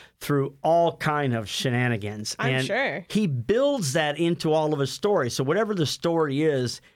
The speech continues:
Speaker 1: he's pulls in his father, he pulls in his wife, he gets them doing things. The million times Julie must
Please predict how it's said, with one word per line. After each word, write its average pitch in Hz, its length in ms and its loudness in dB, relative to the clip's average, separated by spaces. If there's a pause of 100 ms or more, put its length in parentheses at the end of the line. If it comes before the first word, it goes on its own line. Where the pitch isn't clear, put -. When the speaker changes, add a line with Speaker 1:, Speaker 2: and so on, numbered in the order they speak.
(140)
Speaker 1:
he's 175 300 -2 (240)
pulls 185 320 2
in 175 120 2
his 147 160 -2
father, 135 520 0
he 113 100 -4
pulls 151 380 0
in 156 80 0
his 120 200 -2
wife, 120 380 0
he 151 120 -2
gets 147 380 -2
them 156 200 -2
doing 131 320 0
things. 117 440 -2
The 151 300 -2
million 160 480 2
times 143 380 0
Julie 135 320 0
must 120 320 -2